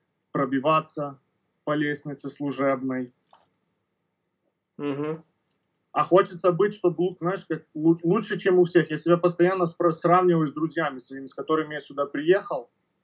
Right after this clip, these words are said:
Speaker 1: Вот вместо того, чтобы там порадоваться кому-то успехом каким-то, там вот чувак там новую машину купил или на работе там ему повышение дали. У меня первое — это не порадоваться, а первое — это сравнить сразу. Вот ты тут,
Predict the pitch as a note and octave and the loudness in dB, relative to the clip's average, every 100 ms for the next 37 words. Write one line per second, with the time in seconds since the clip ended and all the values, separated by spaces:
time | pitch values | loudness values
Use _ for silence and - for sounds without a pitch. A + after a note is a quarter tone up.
0 | _ C3+ D3 D#3+ E3+ E3 E3 D#3+ E3 D3+ | _ -8 -2 2 2 0 -2 -2 0 -2
1 | D#3 D3+ D3 F3 D#3+ C#3+ - - C#3 C#3 | -2 2 4 4 4 -2 -6 -8 -6 -6
2 | B2+ B2+ - C#3 C3+ B2+ B2 A#2+ B2 A#2+ | -4 -4 -4 -4 -4 -4 -4 -4 -4 -4
3 | A#2+ B2 C3 B2+ C3 C3+ B2+ B2+ C3 C3 | -2 0 0 2 2 2 -2 -4 -4 -4
4 | B2+ A#2+ C3 B2 B2 A#2+ B2+ B2 B2+ B2+ | -6 -8 -10 -10 -10 -4 -4 -4 -4 0
5 | B2 B2+ A#2+ - B2 A#2+ A#2+ A#2+ A#2+ A#2+ | 0 0 -4 -4 -6 -6 -8 -10 -10 -8
6 | C3 A#2+ A#2 A#2 A#2+ C3 D#3 D3+ F3+ F3 | -6 -6 -4 -2 -2 -2 -2 2 4 4
7 | D#3+ D3 - C#3 C3+ C#3+ F3+ G3+ D3+ C3+ | 2 -2 -6 -14 -8 -6 -4 -4 -8 -10
8 | C3 - D3+ D#3 D3 D3 - C#3+ C#3+ C#3 | -14 -14 -14 -14 -14 -14 -8 -8 -8 -14
9 | - - A#2 G#2 G#2+ B2+ A#2+ - B2+ - | -14 -10 -10 -10 -14 -12 -10 -8 -8 -6
10 | G#3+ | -8